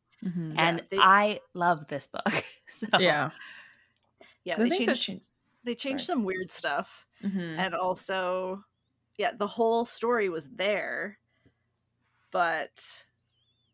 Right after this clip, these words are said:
Speaker 3: it was, for me, it was just the story. Like, all the feels weren't there, the vibes weren't there.
Speaker 1: Yeah.
Speaker 3: It's what happened in the book, but
Speaker 1: Yeah.
Speaker 2: I also made the mistake of looking up that Armie Hammer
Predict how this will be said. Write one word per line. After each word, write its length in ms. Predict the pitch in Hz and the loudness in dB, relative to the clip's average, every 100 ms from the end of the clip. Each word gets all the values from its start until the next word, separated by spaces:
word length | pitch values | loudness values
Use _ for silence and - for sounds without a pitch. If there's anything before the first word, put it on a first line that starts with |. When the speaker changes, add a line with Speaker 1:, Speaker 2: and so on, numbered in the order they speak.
| - | -4
Speaker 3:
it 40 | |
was, 220 | 190 175 - _ - | -4 -4 -10 _ -4
for 120 | 220 | -2
me, 180 | 226 254 | 2 2
it 40 | |
was 140 | 196 | 0
just 260 | - 180 - | -4 -6 -6
the 80 | 139 | -12
story. 440 | - - 69 90 | -12 -12 -10 -8
Like, 180 | 185 185 | -8 -6
all 120 | 196 | -4
the 80 | 226 | -4
feels 540 | 247 - 196 202 202 196 | -4 -6 -4 -2 -4 -4
weren't 260 | 196 - | -8 -6
there, 460 | 185 175 170 170 170 175 | -4 -4 -2 -4 -6 -8
the 100 | 185 | -8
vibes 480 | 139 160 156 160 | -6 -6 -6 -12
weren't 220 | 170 156 - | -12 -12 -8
there. 440 | 156 147 147 175 - - - - _ _ _ _ _ | -6 -4 -6 -8 -14 -20 -20 -20 _ _ _ _ _
Speaker 1:
Yeah. 340 | - 156 113 175 - _ _ - | -10 -6 -6 -8 -14 _ _ -12
Speaker 3:
It's 160 | 240 | -2
what 140 | 339 349 | 0 2
happened 400 | - 294 190 175 | 0 -2 -4 -6
in 100 | 151 | -8
the 60 | |
book, 440 | - - - 185 - - _ _ _ | -8 -6 -6 -12 -20 -20 _ _ _
but 220 | - 95 | -6 -4
Speaker 1:
Yeah. 280 | 156 135 151 - _ _ _ _ _ _ _ _ _ _ - | -4 -4 -8 -12 _ _ _ _ _ _ _ _ _ _ -4
Speaker 2:
I 120 | 185 | 0
also 300 | 180 196 233 | 0 -2 -4
made 200 | 208 196 | -4 -4
the 60 | |
mistake 640 | 196 180 - 170 156 - - - | -4 -6 -4 -4 -4 -8 -18 -4
of 160 | 170 165 | -2 0
looking 340 | 165 175 175 | -4 -4 0
up 160 | 160 - | 0 2
that 180 | 160 - | 0 2
Armie 280 | 151 156 | 0 -2
Hammer 580 | 151 151 151 170 185 190 | -4 -4 -4 -4 -6 -10